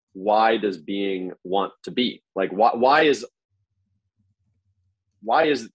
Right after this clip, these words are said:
why is this, uh, why is there this realm of time where things are changing and all these possibilities are being expressed?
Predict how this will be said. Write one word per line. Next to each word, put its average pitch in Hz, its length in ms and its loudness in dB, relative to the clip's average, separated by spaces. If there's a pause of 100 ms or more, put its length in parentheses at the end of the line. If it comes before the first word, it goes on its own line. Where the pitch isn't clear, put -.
(160)
why 135 320 0
is 139 260 -2
this, - 460 -6 (440)
uh, 92 260 -2 (680)
why 143 180 0
is 151 120 -2
there 110 180 0
this 95 160 -6
realm 87 480 -6 (100)
of 82 420 -4
time 73 440 -10 (280)
where 92 240 0
things 113 320 0
are 95 100 2
changing 95 540 -4
and 95 120 -2
all 98 220 2
these 95 200 -2
possibilities 85 720 -2
are 82 40 -4
being 76 220 -4
expressed? - 520 -10